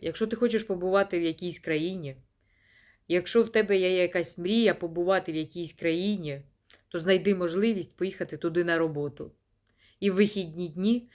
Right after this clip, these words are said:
побувай в тих місцях, яких тобі хотілося. Якось так. Е, і ще море. Море — це теж приливи швидкі,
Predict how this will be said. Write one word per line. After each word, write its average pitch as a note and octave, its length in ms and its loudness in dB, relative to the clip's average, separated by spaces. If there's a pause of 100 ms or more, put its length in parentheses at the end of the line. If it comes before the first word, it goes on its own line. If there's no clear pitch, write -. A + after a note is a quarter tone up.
(160)
побувай F#3+ 400 2
в F3+ 60 -8
тих - 260 -12
місцях, G#3+ 440 -2
яких F3 260 -6
тобі D#3 220 -10
хотілося. - 760 -12 (1120)
Якось F3+ 460 0
так. - 440 -10 (1200)
Е, F#3 720 2 (180)
і A3 280 2
ще A3 540 2 (120)
море. D#3 400 -2 (520)
Море — F#3+ 420 2
це E3+ 340 0
теж D3 560 -8 (400)
приливи F3 600 2
швидкі, E3 680 -8